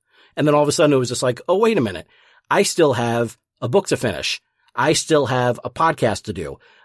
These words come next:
I still have a book that my daughter is working on, and I need to kind of make sure that she doesn't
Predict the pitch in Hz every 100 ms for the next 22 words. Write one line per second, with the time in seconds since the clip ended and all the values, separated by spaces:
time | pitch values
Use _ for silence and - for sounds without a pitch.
0 | - 147 180 - 165 143 127 135 127 120
1 | - 131 123 120 120 104 135 147 131 131
2 | 120 120 123 143 151 113 107 107 101 104
3 | 95 104 120 131 120 135 139 131 135 127
4 | 123 120 127 123 139 127 113 - 135 131
5 | 127 117 123